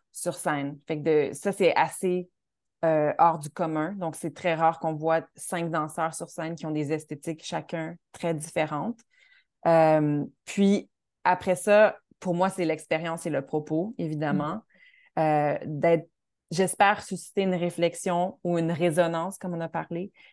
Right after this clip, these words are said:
Speaker 1: par rapport à le sentiment de mosaïque identitaire, de se sentir morcelé,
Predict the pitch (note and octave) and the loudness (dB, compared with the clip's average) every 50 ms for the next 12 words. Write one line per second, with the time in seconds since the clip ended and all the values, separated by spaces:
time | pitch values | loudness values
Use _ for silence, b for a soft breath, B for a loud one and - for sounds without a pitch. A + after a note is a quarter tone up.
0 | b b _ F3 E3+ D#3+ D#3+ D#3+ D#3+ E3+ E3+ E3 E3 D#3+ D#3 D3+ D3+ D3 D3+ D3 | b b _ 2 4 4 4 4 6 4 4 4 4 2 2 2 2 2 0 0
1 | - - - _ _ - - - D2 - F3 F3 E3+ - - F3+ F3 - - F#3 | -2 -6 -12 _ _ -20 -16 -14 -10 -2 0 0 0 0 -2 -4 -4 -4 -4 -2
2 | F3+ F3 F3 F3 F3+ F3+ - _ _ _ _ _ - D3 D#3+ D#3+ D#3+ D#3+ E3 E3+ | 0 2 2 0 0 -2 -8 _ _ _ _ _ -2 0 2 2 2 4 2 2
3 | E3 D#3+ E3+ D#3+ D#3+ D#3+ E3+ E3+ E3+ - - F3 D#3 D#3 D3+ D3+ D3+ - - D#3+ | 4 6 4 4 4 4 0 -2 -4 -8 -10 -6 -4 -2 -2 -2 -4 -4 -2 0
4 | D3+ D3+ D3+ D3+ D3+ - E3+ D3+ - F3 D#3+ D#3 D#3+ - E3+ E3 E3+ D#3 D#3 D#3 | 0 0 -2 -4 -6 -6 -6 -6 -4 -4 -4 -4 -4 -4 -4 -2 -2 -2 -4 -4
5 | - - E3+ D#3 D#3 D#3 E3 G#3+ B3+ | -6 -6 -4 -4 -4 -4 -6 -8 -10